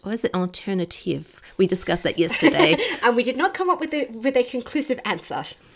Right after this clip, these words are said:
Speaker 2: <laughs>
Speaker 1: Another, a different, uh, view on homeschooling,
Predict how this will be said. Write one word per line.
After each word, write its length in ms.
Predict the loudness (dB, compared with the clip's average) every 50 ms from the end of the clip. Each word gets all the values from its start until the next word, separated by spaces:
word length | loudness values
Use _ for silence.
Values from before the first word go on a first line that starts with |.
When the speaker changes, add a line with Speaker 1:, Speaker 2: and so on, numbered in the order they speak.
| -18 -18 -18 -18
Speaker 2:
<laughs> 500 | -18 -20 -20 -20 _ -20 -20 _ _ 4
Speaker 1:
Another, 460 | 8 10 10 10 10 8 6 4 6 6
a 80 | 4 8
different, 760 | 10 10 10 10 8 4 4 6 6 6 6 4 2 -2 -6 -10 -16 _ -20 -20 _ _ _ -20 -20 -4 _ 6
uh, 200 | 8 8 8 8
view 440 | 6 2 0 2 2 4 4 4 2 2
on 840 | 2 2 4 4 4 4 4 4 2 2 2 2 0 0 -2 -4 -8 -12 -6 -2
homeschooling, 640 | -2 -2 -2 -4 -6 -4 -4 -4 -4 -6 -8 -12